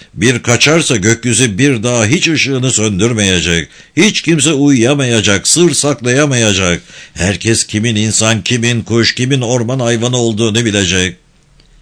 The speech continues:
Güldüler. Karga kutuyu kırıp açtı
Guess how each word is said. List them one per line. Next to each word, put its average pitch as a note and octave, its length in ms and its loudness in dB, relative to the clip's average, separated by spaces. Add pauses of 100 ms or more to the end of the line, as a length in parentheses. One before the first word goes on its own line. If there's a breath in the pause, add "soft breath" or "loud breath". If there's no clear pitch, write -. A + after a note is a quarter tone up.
(400 soft breath)
Güldüler. B2 640 -2 (420 soft breath)
Karga D2 400 -6
kutuyu F#2 420 -4
kırıp F#2 280 -6
açtı F2 560 -2